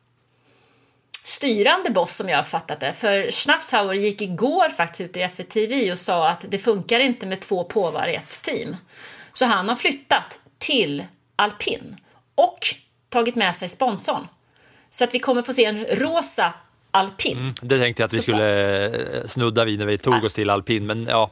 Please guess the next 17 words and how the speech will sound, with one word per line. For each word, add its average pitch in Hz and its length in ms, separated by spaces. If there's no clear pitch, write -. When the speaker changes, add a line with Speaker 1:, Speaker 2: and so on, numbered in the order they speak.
Speaker 2:
det 135 160
är 135 120
ju, 131 240
det 147 120
är 151 60
ju, 147 180
alltså, 127 240
för 131 200
att 131 280
klargöra 156 500
lite, 104 260
så 131 140
var 117 300
det 110 120
ju 110 220
Aston 135 440
Martin 123 680